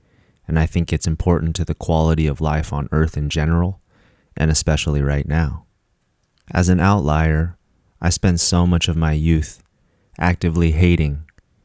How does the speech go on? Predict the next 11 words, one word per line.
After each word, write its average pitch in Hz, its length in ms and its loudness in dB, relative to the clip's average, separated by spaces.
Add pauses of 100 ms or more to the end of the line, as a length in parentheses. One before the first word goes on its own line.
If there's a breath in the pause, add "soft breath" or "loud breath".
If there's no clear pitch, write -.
(320)
and 76 680 0 (220)
kind 85 240 0
of 78 140 0
living 82 400 4
and 78 140 0
creating 80 640 0
in 78 140 -2
spite 82 520 0
of 73 180 -6
pop 76 240 -4
music. 73 500 -8